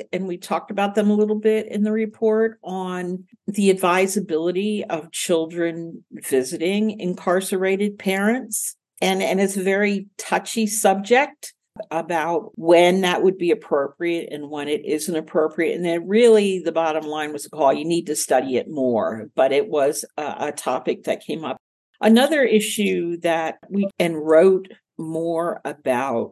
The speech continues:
was the youngest children and the babies. And there has been some research and some studies done on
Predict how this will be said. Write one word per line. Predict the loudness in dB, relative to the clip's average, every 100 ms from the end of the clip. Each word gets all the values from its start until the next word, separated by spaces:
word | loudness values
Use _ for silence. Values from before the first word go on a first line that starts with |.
| _
was | -12 2 4 6 2 -4 -8 -10 -12 -20 -6
the | 0 0
youngest | 4 2 4 2 0 -2 -8
children | -4 0 0 -2 -6 -8 -10 -16
and | -12 -8 -6
the |
babies. | 4 4 4 0 -4 -8 -10 -8
And | -6 -4 -4 -6 0
there | 2 4
has | 2 -2
been | -4 -2
some | -4 -4 -2
research | -4 -4 0 2 2 -2 -6
and | -6 -6
some | -8 -8
studies | -4 -2 0 -2 -8 -12 -14 _ _ _ _ -20 -20 0
done | 2 2 0 -4 -6 -8
on | -6 -4 -2 -2 -4 -6